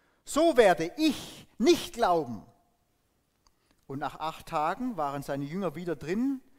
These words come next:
und Thomas war bei ihnen. Da kam Jesus, als die Türen verschlossen waren, trat in die Mitte und sprach, „Friede euch.“ Dann spricht er zu Thomas,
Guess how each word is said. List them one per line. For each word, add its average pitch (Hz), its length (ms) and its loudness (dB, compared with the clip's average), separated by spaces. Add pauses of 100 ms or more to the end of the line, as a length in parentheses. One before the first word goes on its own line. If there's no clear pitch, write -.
(220)
und 151 160 -10
Thomas 202 400 -6
war 156 140 2
bei 220 200 0
ihnen. 110 320 -10 (1120)
Da 277 180 2
kam 294 280 0
Jesus, 180 720 -6 (240)
als - 160 -4
die 233 120 -4
Türen 294 380 -2
verschlossen 247 580 -2
waren, 156 440 -4 (380)
trat 220 420 0
in 202 80 -4
die 175 120 -4
Mitte 277 300 -4
und 226 120 -4
sprach, 214 440 -6 (400)
„Friede 131 560 -10
euch.“ - 540 -20 (1300)
Dann 262 160 0
spricht - 280 -12
er 151 120 -8
zu 156 100 -14
Thomas, 226 720 -2